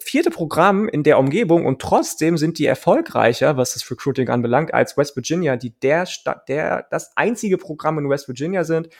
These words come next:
das einzige Programm stand jetzt in der Big Twelve, die in diesem, an diesem Standort sind, das, wie gesagt, fifteenth winningest program of all time, diese Leute hervorgebracht haben, wie eben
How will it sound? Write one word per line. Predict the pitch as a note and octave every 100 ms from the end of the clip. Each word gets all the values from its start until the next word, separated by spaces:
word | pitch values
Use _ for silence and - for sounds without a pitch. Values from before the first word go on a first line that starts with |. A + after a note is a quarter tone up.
| _
das | - _
einzige | C3 G3 - D#3+
Programm | E3 C#3+ C#3 C#3+
stand | D3+ C3+ C3
jetzt | C#3 -
in | C3
der |
Big | A2+ B2+
Twelve, | - C#3 C#3 C#3
die | B2+
in | B2
diesem, | B2 A#2+ A#2 _ _ _
an | C3
diesem | B2+ A#2
Standort | - D#3+ F#3 D#3
sind, | D3+ D3+ D3+ -
das, | A#2+ - _ _ -
wie | C#3
gesagt, | C#3+ C3 A#2 -
fifteenth | - D#3+ - D#3+ D3 C#3+
winningest | C#3+ C#3 C3 - _
program | - C#3+ C3+ B2
of | A#2+
all | - B2
time, | - D#3 D#3+ D#3
diese | C3 C3+
Leute | C#3 C#3+
hervorgebracht | B2+ C3+ B2 A#2+ B2
haben, | C3 B2 A#2+
wie | A#2+ C3
eben | B2 B2+ A#2+ -